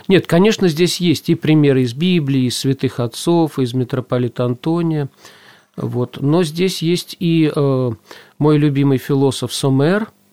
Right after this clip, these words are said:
э, который написал книжку, э, «Существует ли женщина?». Вот. Э, конечно же, я не прошел мимо Библии феминистов.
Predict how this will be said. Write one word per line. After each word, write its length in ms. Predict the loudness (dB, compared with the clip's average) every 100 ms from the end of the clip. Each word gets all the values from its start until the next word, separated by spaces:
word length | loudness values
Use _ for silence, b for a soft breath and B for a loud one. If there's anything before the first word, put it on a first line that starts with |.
| _ _ -20 B B B B
э, 360 | -2 0 -2 -4
который 600 | -4 -4 0 0 2 0
написал 600 | -2 -2 -2 -4 -2 -2
книжку, 720 | -2 0 0 0 -2 -2 -2 -4 b b b b
э, 400 | -6 -4 -4 -4 -6
«Существует 760 | -6 -4 -4 -2 0 2 0 -2
ли 100 | 0
женщина?». 720 | 2 0 0 -2 -2 -2 -4 B B B B B B
Вот. 420 | -10 -4 -2 -4 -6
Э, 320 | -4 -4 -6 -2
конечно 460 | 0 2 2 0
же, 160 | 0 2
я 140 | 2
не 100 | 2
прошел 500 | 0 -2 -2 0 0
мимо 420 | 2 2 2 -2 -6 B B B
Библии 640 | 0 0 2 2 2 -2
феминистов. 840 | -2 0 2 4 2 0 -2 -4